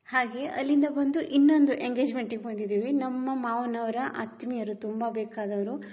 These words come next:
ಆ, ಎಂಗೇಜ್ಮೆಂಟ್ಗೆ ಕರೆದಿದ್ರು. ಅಲ್ಲೂ ಕೂಡ ಮುಗಿಸ್ಕೊಂಡು ಇವತ್ತಿನ ದಿನದ ಮೂರನೇ ಕಾರ್ಯಕ್ರಮ ಮುಗಿಸ್ಕೊಂಡು ಮನೆಗೆ ಬಂದಿದ್ದೇನೆ.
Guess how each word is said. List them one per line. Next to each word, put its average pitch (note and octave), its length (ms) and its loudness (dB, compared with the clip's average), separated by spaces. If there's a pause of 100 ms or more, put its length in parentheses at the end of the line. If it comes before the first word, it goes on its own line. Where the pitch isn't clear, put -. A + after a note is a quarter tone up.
(260)
ಆ, A#3+ 240 -4
ಎಂಗೇಜ್ಮೆಂಟ್ಗೆ A3+ 500 -4
ಕರೆದಿದ್ರು. G#3+ 440 -4
ಅಲ್ಲೂ G#3+ 260 -2
ಕೂಡ G#3 220 -6
ಮುಗಿಸ್ಕೊಂಡು G#3 500 -6
ಇವತ್ತಿನ A3+ 460 -2 (100)
ದಿನದ G#3 300 -4
ಮೂರನೇ A3+ 460 -2
ಕಾರ್ಯಕ್ರಮ G#3 520 -6
ಮುಗಿಸ್ಕೊಂಡು G3+ 480 -6
ಮನೆಗೆ A3 340 -6
ಬಂದಿದ್ದೇನೆ. G3+ 480 0